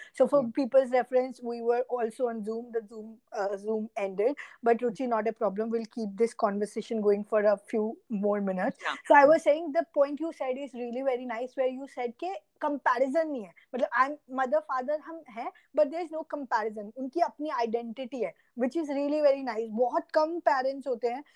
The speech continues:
Speaker 1: जो ये चीज को समझ सकते हैं। I think you being an awareness coach, you are able to understand it, which is really very nice। So I want to, like, kudo you for this, because बहुत कम लोगों का मैंने वो माइंडसेट देखा है, where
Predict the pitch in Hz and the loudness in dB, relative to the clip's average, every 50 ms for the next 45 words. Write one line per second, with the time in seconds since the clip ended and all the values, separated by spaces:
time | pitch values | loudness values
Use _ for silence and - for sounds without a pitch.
0 | _ _ - 233 254 277 294 294 269 269 269 277 - - 277 269 277 254 - - | _ _ -4 0 2 2 2 2 0 -2 -2 -2 -2 -2 0 0 0 -2 -2 2
1 | 294 285 285 262 240 247 254 - - 233 - _ - 208 185 180 180 - _ - | 2 2 2 0 -2 -2 -4 -4 -4 -6 -6 _ -4 -4 -4 -4 -8 -16 _ -20
2 | - - - - 523 269 - 339 339 285 247 254 277 285 302 277 294 311 311 311 | -16 -6 0 2 4 4 4 2 0 0 0 0 0 0 0 0 0 -2 0 0
3 | 311 311 302 302 - 254 233 254 254 247 254 269 262 - - - 262 262 254 - | 0 0 0 -2 -2 0 2 2 2 2 0 -6 -10 -8 -4 -2 -2 -2 -2 -4
4 | - - 269 262 247 247 254 240 233 247 240 226 254 240 233 226 233 - - 240 | -6 -2 0 2 4 4 4 2 0 0 -2 -2 -2 -2 -2 -6 -10 -10 -8 -8
5 | 214 214 226 240 240 _ - 254 226 - - 277 240 214 196 220 226 233 226 226 | -8 -6 -8 -8 -10 _ -12 -12 -12 -12 -12 -16 -14 -14 -10 -6 -4 -4 -4 -4
6 | 233 240 240 240 220 208 208 202 185 175 175 - - - - - _ - - 269 | -4 -2 2 2 2 2 0 -4 -6 -10 -12 -14 -18 -20 -20 -20 _ 4 8 10
7 | 254 247 262 269 262 269 277 262 277 294 294 302 302 294 285 - _ - _ - | 10 10 8 6 4 -2 -4 -4 -4 -4 -2 -2 -4 -4 -6 -10 _ -20 _ -4
8 | 262 247 262 - _ - 294 277 277 269 254 277 277 285 285 277 262 277 277 247 | -2 -2 -2 -2 _ -6 -4 -2 -2 0 0 0 0 0 -2 -2 -4 -6 -8 -6
9 | - 302 277 262 233 226 254 269 240 262 247 - 269 269 269 - - 226 220 220 | -4 -4 -4 -2 0 0 0 0 -2 -6 -4 -4 -4 -4 -4 -10 -18 -8 -4 -2
10 | 247 247 269 277 254 _ _ - 269 262 262 269 269 262 262 254 254 247 269 254 | -2 -2 -2 -4 -6 _ _ -2 -2 -2 -2 -2 -6 -6 -6 -6 -6 -6 -8 -8
11 | 247 247 247 247 254 254 247 226 220 226 226 - - 240 226 214 208 202 - 214 | -8 -8 -8 -6 -6 -6 -6 -6 -10 -12 -12 -10 -10 -10 -6 -6 -6 -6 -4 -4
12 | 220 226 220 233 233 240 | -4 -2 -2 -2 -2 -2